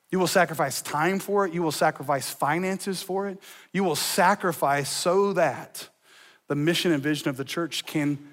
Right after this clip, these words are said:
succeed. That's bringing heaven to earth.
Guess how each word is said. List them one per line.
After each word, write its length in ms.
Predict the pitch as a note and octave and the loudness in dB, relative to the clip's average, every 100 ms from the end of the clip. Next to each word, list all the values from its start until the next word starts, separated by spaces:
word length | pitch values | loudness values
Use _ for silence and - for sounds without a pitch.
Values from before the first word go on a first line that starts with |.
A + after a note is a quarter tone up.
| _ - | _ -14
succeed. 800 | - D3+ - D#3+ - F3+ B2+ - - _ _ _ _ _ _ _ _ - - | -8 -6 -4 -4 -4 -6 -8 -14 -20 _ _ _ _ _ _ _ _ -12 -2
That's 200 | D#3 - | -2 0
bringing 320 | F3 D#3 C3+ | 0 2 0
heaven 300 | D3 C#3+ C#3 | -4 -4 -4
to 100 | C#3+ | -4
earth. 420 | C3+ A2+ G#2 - | -8 -10 -14 -20